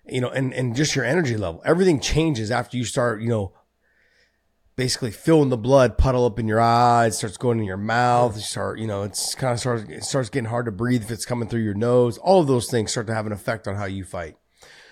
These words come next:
I just looked at it that I felt like he kinda clammed up in the big fight. This was something that, you know, we started seeing a little bit more of the real Yair in the third round, early in the third, and then he got clipped, and then it was all downhill.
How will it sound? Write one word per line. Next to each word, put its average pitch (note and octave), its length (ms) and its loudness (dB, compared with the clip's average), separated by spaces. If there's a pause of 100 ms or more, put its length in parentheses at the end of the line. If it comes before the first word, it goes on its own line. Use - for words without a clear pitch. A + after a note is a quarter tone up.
(140)
I C3+ 180 2
just C#3+ 180 0
looked E3 240 6
at D3+ 100 6
it C#3 220 4
that C3+ 280 4
I A#2+ 120 -4
felt C#3 260 0
like C#3 200 -2
he G#2+ 80 -16
kinda B2+ 360 -6
clammed B2+ 420 -2
up A#2+ 200 0
in A2+ 60 -4
the G#2+ 80 -2
big F#2+ 220 -6
fight. F2+ 360 -14 (180)
This - 220 -8
was G#2+ 120 -8
something A2+ 420 -4
that, G#2 440 -4
you A2+ 60 -8
know, A#2+ 80 -2
we A#2 60 -2
started D#3 240 2
seeing E3+ 200 2
a D#3 60 8
little D#3+ 180 8
bit D#3+ 140 6
more D3 220 8
of B2 100 2
the B2+ 100 2
real B2 280 4
Yair B2+ 540 4
in B2 100 2
the A#2 80 0
third A#2+ 280 0
round, C3+ 400 0
early B2+ 300 2
in C3 80 -2
the B2+ 80 -4
third, C#3 300 0 (340)
and G#2+ 80 -6
then A2 60 -2
he G#2+ 40 -4
got G#2 200 -4
clipped, - 380 -6 (500)
and G2 120 -6
then G2+ 80 -4
it G#2 60 -2
was G2 120 -4
all G2+ 140 -2
downhill. G2 460 -4